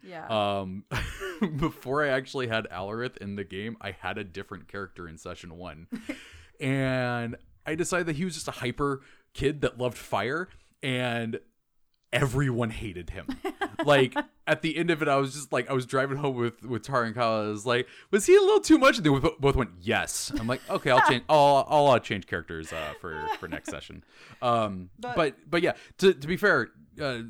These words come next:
Speaker 2: our, our friend Garrett, like, I'm not saying what he's said is wrong. Uh, in,
Speaker 1: Yeah.
Speaker 2: I'm not saying that he can find the group that wants that. So the, I'm, I'm, I'm gonna round it out with this.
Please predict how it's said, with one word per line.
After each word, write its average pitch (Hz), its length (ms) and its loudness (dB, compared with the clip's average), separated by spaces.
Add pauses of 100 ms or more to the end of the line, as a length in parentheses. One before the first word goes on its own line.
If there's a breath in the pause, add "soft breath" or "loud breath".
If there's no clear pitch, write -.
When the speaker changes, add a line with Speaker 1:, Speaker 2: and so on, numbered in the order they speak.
Speaker 2:
our, 123 240 -8
our 127 140 -2
friend 160 280 -2
Garrett, 135 240 2
like, 110 240 -2
I'm 120 200 -4
not 143 260 0
saying 127 240 -2
what 113 220 -2
he's 107 500 -8 (320)
said 117 240 -2
is 95 180 -12
wrong. 95 380 -8 (240)
Uh, - 40 -8
in, 107 420 -8
Speaker 1:
Yeah. 104 200 -8
Speaker 2:
I'm 117 200 -4
not 123 160 -2
saying 131 140 -4
that 110 100 -6
he 120 100 -8
can 117 160 -6
find 117 220 -2
the 107 40 -4
group 117 300 -4
that 104 160 -6
wants 101 300 -8
that. 76 160 -10 (340 loud breath)
So 131 220 -2
the, 160 280 -6 (120)
I'm, 156 280 -4
I'm, 147 300 -6 (140)
I'm 147 80 -4
gonna 160 120 0
round 143 220 2
it - 40 2
out 113 100 2
with 107 100 -8
this. - 240 -18